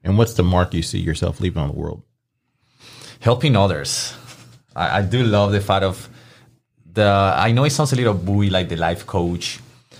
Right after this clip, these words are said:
Speaker 2: but that's something that I wanna try in the, in, at least in the next five years. I wanna maybe, like, do a little, you know, open up a,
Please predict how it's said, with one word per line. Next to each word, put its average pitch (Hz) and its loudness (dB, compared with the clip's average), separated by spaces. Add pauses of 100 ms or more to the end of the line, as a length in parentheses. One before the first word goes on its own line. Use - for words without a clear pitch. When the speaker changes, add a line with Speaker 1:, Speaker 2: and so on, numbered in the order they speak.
(200)
Speaker 2:
but 107 2
that's 101 0
something 139 2
that 131 4
I 104 4
wanna 101 2
try 85 0
in 85 -2
the, 80 -2
in, 78 -8
at 92 -2
least 101 0
in 107 2
the 98 2
next 90 -2
five 87 0
years. 78 -4 (480)
I - -2
wanna 98 4
maybe, 90 2
like, 82 0 (340)
do 95 0
a - 2
little, 85 2
you 90 0
know, 80 -2
open 92 0
up 92 0
a, 90 0